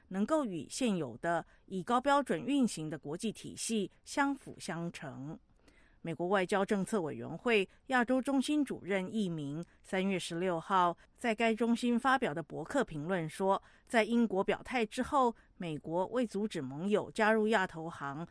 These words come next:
而精心建立的同盟正在逐渐瓦解。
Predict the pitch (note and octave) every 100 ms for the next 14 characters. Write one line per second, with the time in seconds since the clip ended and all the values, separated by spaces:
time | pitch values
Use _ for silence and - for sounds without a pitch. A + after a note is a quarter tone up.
0 | - - E3+ F#3 C4 C#4+ - C#4+ C4+ D#4
1 | B3+ C4 A3+ F3 D3 D3+ F3 C#3+ E3+ -
2 | - - B3+ G#3 B3 A3 E3 D#3 F3 B3
3 | F#3+ D#3+ C3 E3 F3+ D3+ -